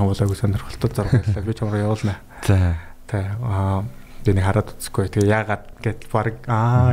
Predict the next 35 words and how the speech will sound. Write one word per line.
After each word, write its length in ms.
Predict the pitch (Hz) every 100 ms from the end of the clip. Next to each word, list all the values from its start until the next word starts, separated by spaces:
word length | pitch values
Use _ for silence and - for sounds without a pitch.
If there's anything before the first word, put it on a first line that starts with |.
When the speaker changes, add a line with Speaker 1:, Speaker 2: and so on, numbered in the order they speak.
| 117
Speaker 1:
ийм 160 | 123
болохоор 320 | 127 - 113 113
л 80 |
юм 80 | 104 104
байна 80 | 101
гэж 160 | 107
бодохоор 400 | - 104 - 131
юм 80 | 117
байлаа 240 | 110 127 120
гэсэн. 320 | 127 - - - 113 95 - - - - - -
Speaker 2:
Тий. 160 | - 95 - -
Би 80 |
бас 240 | 123 120 117
энэ 160 | 123
долоо 160 | 127 117
нэг, 160 | 104 90
нэг 160 | 87
сонирхолтой 400 | 101 104 - 110
мэдээ 480 | 101 98 87 80 78
сонсож, 400 | 80 87 - - 90
аа, 240 | 82 85 87
сонс-, 240 | 92 -
уг 240 | - 92 85
уншсан. 480 | 95 - - 131 92
Юу, 160 | 98 90 82
юу 160 | 87
сонссон. 400 | 85 82 98 87 82 - - -
А, 80 | -
тэр 160 | - 117
нь 240 | 117 101 -
юу 160 | 104 95
вэ 80 |
гэвэл 240 | 90 90 82
одоо 160 | 78
Эстонд 560 | 85 82 - 135 165